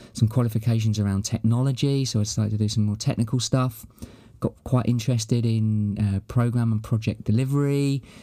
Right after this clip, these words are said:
which led to, you know, a whole thing around,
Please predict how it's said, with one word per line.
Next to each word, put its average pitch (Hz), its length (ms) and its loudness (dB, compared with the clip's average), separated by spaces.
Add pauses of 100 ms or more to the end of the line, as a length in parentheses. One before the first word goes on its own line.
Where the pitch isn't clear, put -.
(100)
which 110 180 0
led 110 280 0
to, - 140 0
you 104 560 0 (200)
know, - 280 -2
a - 60 -2
whole 107 220 0
thing 107 320 0
around, 104 500 0